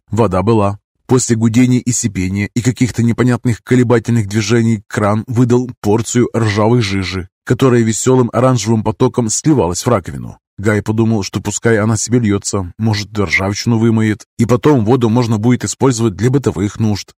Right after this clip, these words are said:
и отправился осматривать другие помещения. Дверь напротив кухни вела в ванную комнату. Тут было так же грязно, но зато имелась современная душевая кабинка,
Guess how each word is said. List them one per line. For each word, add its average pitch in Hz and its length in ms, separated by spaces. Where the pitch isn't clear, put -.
и 113 100
отправился 110 500
осматривать 113 640
другие 113 380
помещения. 78 640
Дверь 113 260
напротив 113 460
кухни - 360
вела 110 380
в 104 120
ванную 117 360
комнату. 80 560
Тут 117 160
было 107 240
так 107 200
же 117 100
грязно, 104 460
но 120 160
зато 113 320
имелась 117 400
современная 98 800
душевая 117 460
кабинка, 95 580